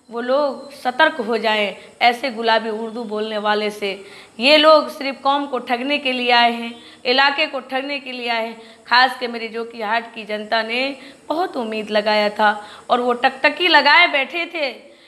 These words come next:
कि इस बार जोकीहाट की सूरत बदलेगी, जोकीहाट में एक नया फूल खिलेगा। लेकिन ये शोक उर्दू वाले,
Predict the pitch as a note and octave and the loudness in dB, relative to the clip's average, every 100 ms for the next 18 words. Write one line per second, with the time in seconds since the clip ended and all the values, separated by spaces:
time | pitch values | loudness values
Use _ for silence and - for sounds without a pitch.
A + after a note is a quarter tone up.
0 | _ - F4 D#4 D4 D4 C4 D4+ D4 A3 | _ 0 2 2 -2 -4 4 6 4 2
1 | - - - D4 D4 C#4+ A3+ D#4 D#4 C#4 | -8 -20 -8 -6 -6 -4 2 2 0 -10
2 | - C#4+ D#4 A#3 C4+ C#4 E4+ D4 C#4+ A#3 | -14 -8 -8 -6 -6 -4 -4 -4 -6 -10
3 | - - - C4+ D4+ C#4 B3 D4 D4 C#4+ | -14 -20 -8 -6 -2 0 4 2 2 0
4 | C#4 C#4+ C4 C#4+ D4+ D4 D4 D#4+ - D4 | -2 -2 0 0 0 -4 -8 -8 -8 -2
5 | D#4+ F4 D#4 C4+ A3+ - - - B3+ C4+ | 2 4 6 6 4 -4 -20 -14 -12 -8
6 | E4+ D4+ A#3 - _ _ _ - C4+ C4 | -6 -6 -10 -18 _ _ _ -2 2 2
7 | - F4+ A4 G4+ E4+ C#4+ C#4 C4 C4+ C#4+ | 6 6 6 4 -4 -4 2 2 2 0